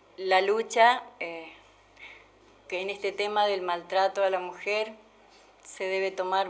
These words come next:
mucha más conciencia, pero bueno, por lo que venimos es para invitarlos a todos los que nos quieran acompañar a esta posta, porque cada año vamos creciendo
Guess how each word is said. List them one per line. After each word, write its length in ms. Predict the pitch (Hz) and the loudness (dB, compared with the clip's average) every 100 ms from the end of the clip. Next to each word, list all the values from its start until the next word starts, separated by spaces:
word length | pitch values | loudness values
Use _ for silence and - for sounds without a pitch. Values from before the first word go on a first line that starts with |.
| - | -4
mucha 400 | 202 220 226 208 | -8 -6 -4 -4
más 140 | 196 | -6
conciencia, 920 | - 190 190 - 202 202 202 - 226 269 - - _ _ - 262 - - - - - | -6 -8 -8 -8 -6 -6 -8 -6 -6 -6 -16 -20 _ _ -14 -14 -14 -20 -20 -20 -2
pero 520 | 196 185 185 180 185 | 2 4 6 6 4
bueno, 320 | 180 196 170 165 - - - _ - - _ - _ _ | 2 0 -2 -8 -18 -20 -20 _ -20 -20 _ -20 _ _
por 100 | 196 | 0
lo 140 | 196 | 0
que 80 | 190 | 2
venimos 440 | 202 208 214 220 214 | 0 0 -2 -4 -4
es 60 | |
para 200 | 208 196 | 0 0
invitarlos 800 | 190 185 185 208 208 214 247 262 - - | 0 -2 2 6 6 4 0 -4 -16 0
a 140 | - | 2
todos 260 | - 240 285 | 4 4 4
los 100 | 269 | 0
que 100 | 226 | -8
nos 120 | 220 | -6
quieran 260 | 214 214 214 | -2 -2 -2
acompañar 500 | 208 190 196 202 208 | -4 -4 -4 -2 -2
a 60 | |
esta 260 | 208 202 202 | 0 -2 2
posta, 420 | 240 240 247 247 | 0 0 -4 -4
porque 420 | 214 - 208 175 - | -6 -2 -4 -4 6
cada 320 | 233 240 233 | 8 10 6
año 200 | 240 226 | 4 0
vamos 260 | 196 196 | 0 0
creciendo 560 | - 185 - 175 160 | -8 -12 -10 -10 -10